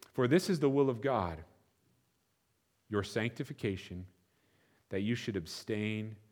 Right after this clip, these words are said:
from sexual immorality." A clear command. But what is often the attitude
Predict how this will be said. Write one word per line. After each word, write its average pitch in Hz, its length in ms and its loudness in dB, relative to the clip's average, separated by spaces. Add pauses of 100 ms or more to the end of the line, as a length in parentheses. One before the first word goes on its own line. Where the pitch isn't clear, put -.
(640)
from 92 180 -4
sexual 98 500 -4
immorality." 92 560 -4
A 90 80 -4
clear 131 380 2
command. 123 720 -8 (840)
But 120 80 2
what 196 120 8
is 156 100 4
often 135 340 2
the 107 140 -4
attitude 104 680 -2